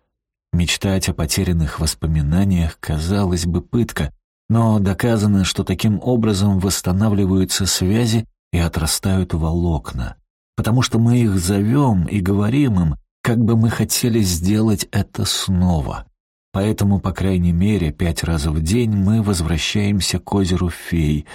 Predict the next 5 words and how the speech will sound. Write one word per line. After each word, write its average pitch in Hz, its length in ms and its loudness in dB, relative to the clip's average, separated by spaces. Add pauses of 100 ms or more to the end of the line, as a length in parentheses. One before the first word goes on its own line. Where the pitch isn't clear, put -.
(120)
в 82 140 -2
Миаш 82 640 0 (240)
или 110 440 2
в - 100 -6
Кразон, 104 680 0